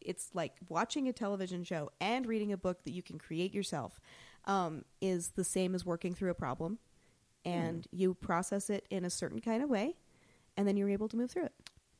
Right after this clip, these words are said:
Speaker 1: So.
Speaker 2: Uh, so Billy wakes and pulls a Dorothy from The Wizard of Oz, and, oh, and there's the coach. Well, isn't that nice, visiting every day?
Speaker 1: Oh, yeah.
Speaker 2: And Billy is his lucky nineteen, and,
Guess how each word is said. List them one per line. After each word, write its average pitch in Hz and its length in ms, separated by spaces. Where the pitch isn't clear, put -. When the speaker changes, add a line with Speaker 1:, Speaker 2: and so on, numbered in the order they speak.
Speaker 1:
So. - 320
Speaker 2:
Uh, 190 220
so 277 160
Billy 302 280
wakes 285 420
and 190 560
pulls 220 260
a 202 40
Dorothy 196 360
from 196 120
The 190 60
Wizard 190 220
of 180 80
Oz, 180 280
and, 165 200
oh, 277 80
and 330 80
there's 392 140
the 415 100
coach. 403 680
Well, 359 260
isn't 330 180
that 302 180
nice, 160 300
visiting 160 340
every 156 200
day? 143 200
Speaker 1:
Oh, 185 280
yeah. 165 380
Speaker 2:
And 220 260
Billy 254 360
is 240 180
his 247 260
lucky 220 320
nineteen, 214 560
and, 190 200